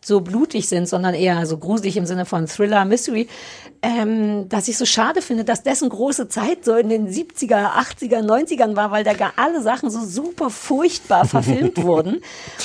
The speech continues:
Speaker 1: und ich die nicht sehen will, weil es wirklich dieses neunziger Jahre Ding ist. Andererseits ist mir dann eingefallen, dass die ja nach und nach, also es gibt auch Castle Rock, die Serie, es wird eh, und S wurde doch auch neu verfilmt. Also ich
Speaker 2: Hm.
Speaker 1: hoffe so ein bisschen auf lauter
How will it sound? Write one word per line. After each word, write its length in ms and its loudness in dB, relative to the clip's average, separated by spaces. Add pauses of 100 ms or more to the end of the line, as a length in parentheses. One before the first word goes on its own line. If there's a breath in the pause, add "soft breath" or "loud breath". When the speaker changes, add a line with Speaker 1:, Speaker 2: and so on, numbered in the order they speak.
Speaker 1:
und 160 4
ich 120 0
die 120 -2
nicht 200 0
sehen 280 2
will, 100 -2
weil 120 0
es 180 -4
wirklich 240 -2
dieses 240 -8
neunziger 400 0
Jahre 240 2
Ding 140 0
ist. 120 -6
Andererseits 460 0
ist 60 -4
mir 100 0
dann 160 2
eingefallen, 420 0
dass 200 2
die 120 -6
ja 160 4
nach 320 -2
und 180 -4
nach, 280 0
also 240 -2
es 140 -6
gibt 200 -2
auch 160 -2
Castle 400 2
Rock, 320 2
die 100 -6
Serie, 340 -2
es 160 -6
wird 200 0
eh, 280 0
und 260 2
S 240 2
wurde 240 -4
doch 100 -2
auch 140 0
neu 180 4
verfilmt. 400 -4
Also 180 0
ich 80 4
Speaker 2:
Hm. 80 4
Speaker 1:
hoffe 200 0
so 80 0
ein 80 0
bisschen 260 -2
auf 80 0
lauter 400 2